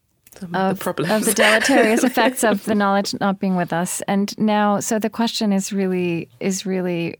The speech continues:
Speaker 2: practical, and it is philosophical. It is embodied,
Speaker 1: Mm.
Speaker 2: how to live. So how to live.
Speaker 1: Mm.
Speaker 2: Um, you know, I, I, I very much like the, uh, the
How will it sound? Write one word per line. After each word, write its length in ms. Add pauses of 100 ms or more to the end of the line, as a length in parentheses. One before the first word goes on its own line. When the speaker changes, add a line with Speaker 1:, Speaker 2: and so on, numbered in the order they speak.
Speaker 2:
practical, 560
and 160
it 120
is 180
philosophical. 840 (280)
It 80
is 100
embodied, 560
Speaker 1:
Mm. 100
Speaker 2:
how 140
to 140
live. 560
So 160
how 180
to 160
live. 280
Speaker 1:
Mm. 760 (220)
Speaker 2:
Um, 580 (300)
you 120
know, 460 (220)
I, 300 (120)
I, 400
I 120
very 300
much 300
like 240
the, 260
uh, 260 (920)
the 840